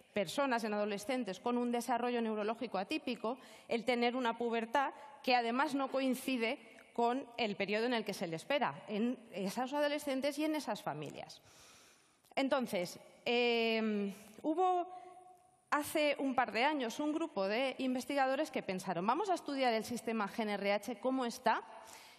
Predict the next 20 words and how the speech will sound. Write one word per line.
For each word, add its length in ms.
en 280
síndrome 500
de 100
Down". 260
Y 120
para 340
ello 340
cogieron 400
unos 200
ratones 360
modificados 840
que 180
simulan, 800
que 100
tienen, 520
eh, 280
la 120
trisomía 560
del 160
veintiuno, 640